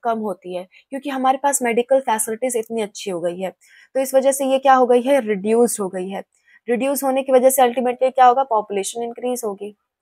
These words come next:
पॉपुलेशन क्या होगी, इंक्रीज होगी, पॉपुलेशन इंक्रीज होगी, राइट। So ultimately पॉपुलेशन इंक्रीज हो जाएगी। ये दो रीजन हो गए आपके पॉपुलेशन इंक्रीज करने के, पहली इंक्रीज्ड,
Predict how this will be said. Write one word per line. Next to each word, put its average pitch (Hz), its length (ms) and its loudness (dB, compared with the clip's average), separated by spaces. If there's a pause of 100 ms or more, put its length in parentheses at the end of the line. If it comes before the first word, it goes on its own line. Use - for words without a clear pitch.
(760)
पॉपुलेशन 226 580 -2
क्या 233 140 4
होगी, 220 360 0 (300)
इंक्रीज 202 560 -8
होगी, - 300 -18 (1500)
पॉपुलेशन 226 540 -2
इंक्रीज 196 480 -4
होगी, - 260 -14 (360)
राइट। 208 220 -6 (500)
So 262 120 4
ultimately 254 480 2
पॉपुलेशन 233 500 2
इंक्रीज 226 460 -4
हो 220 100 0
जाएगी। 220 440 -2 (180)
ये 233 100 0
दो 254 240 4
रीजन 262 300 0
हो 247 120 4
गए 240 140 6
आपके 233 240 4
पॉपुलेशन 220 460 -2
इंक्रीज 220 360 0
करने 214 280 -4
के, 254 100 2
पहली 220 440 -2 (280)
इंक्रीज्ड, 233 560 -4